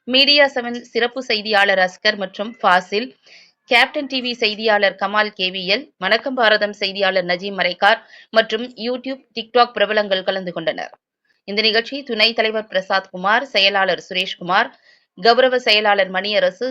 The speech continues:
சாகுல் ஹமீது, பி ஆர் ஓ பாளையங்கோட்டை ரமேஷ், கள்ளக்குறிச்சி சின்னா, பொடையூர் தங்கதுரை, எப்சன் பாலா, சக்கரவர்த்தி மற்றும் நிர்வாக குழு உறுப்பினர்களின் ஒருங்கிணைப்பில் சிறப்பாக நடைபெற்றது. இவ்விழாவினை ஆண்ட்ரியா மற்றும் தங்கதுரை தொகுத்து வழங்கினர்.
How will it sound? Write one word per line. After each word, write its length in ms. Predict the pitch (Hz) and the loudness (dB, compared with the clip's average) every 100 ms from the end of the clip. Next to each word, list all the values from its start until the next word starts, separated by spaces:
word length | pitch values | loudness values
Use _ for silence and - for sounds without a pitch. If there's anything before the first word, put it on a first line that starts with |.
| 247 | 0
சாகுல் 360 | 208 208 220 208 | 2 2 -2 -6
ஹமீது, 380 | 185 185 190 220 | -6 -4 -4 -4
பி 220 | 220 214 226 | -4 -2 0
ஆர் 140 | 220 | 0
ஓ 160 | 208 208 | -4 0
பாளையங்கோட்டை 680 | 190 190 202 196 185 185 175 175 | 2 2 0 -4 -8 -4 -4 -2
ரமேஷ், 340 | 175 185 208 - _ _ _ _ _ - | -2 -4 -6 -12 _ _ _ _ _ 0
கள்ளக்குறிச்சி 520 | 220 247 262 247 226 202 | 2 2 0 -8 -8 -10
சின்னா, 260 | 196 196 208 214 | -2 2 2 2
பொடையூர் 440 | 196 208 226 185 185 | 2 2 -2 -6 -6
தங்கதுரை, 420 | 185 190 185 208 226 | -4 -4 0 -2 -2
எப்சன் 420 | 170 185 - 240 | -6 -8 -10 -4
பாலா, 400 | 175 180 185 196 | 2 2 4 2
சக்கரவர்த்தி 760 | 202 190 247 214 180 185 202 - - - | 0 -4 -2 -2 -4 -4 -10 -12 -20 -20
மற்றும் 300 | - 247 247 | -4 -2 0
நிர்வாக 400 | 233 247 254 240 | -2 0 0 0
குழு 240 | 240 226 226 | -4 -6 -4
உறுப்பினர்களின் 680 | 214 214 214 202 202 202 185 | -6 -8 -4 -4 -4 -6 -6
ஒருங்கிணைப்பில் 680 | 190 208 196 185 190 262 285 | -6 -6 -4 -4 -2 -8 -6
சிறப்பாக 480 | 190 196 196 190 | -2 2 2 0
நடைபெற்றது. 560 | 208 170 165 160 180 147 - _ _ _ _ 240 | -2 -2 -2 -4 -2 -4 -6 _ _ _ _ -4
இவ்விழாவினை 640 | 240 254 294 277 247 254 254 | 2 4 4 2 -2 -2 0
ஆண்ட்ரியா 400 | 214 233 254 247 | 0 0 -4 -4
மற்றும் 320 | 226 214 208 | -6 -12 -8
தங்கதுரை 580 | 208 196 226 196 190 226 | -4 -2 -2 -2 -4 -4
தொகுத்து 300 | 220 196 220 | -8 -8 -2
வழங்கினர். 460 | 180 165 185 147 | -2 -2 -4 -4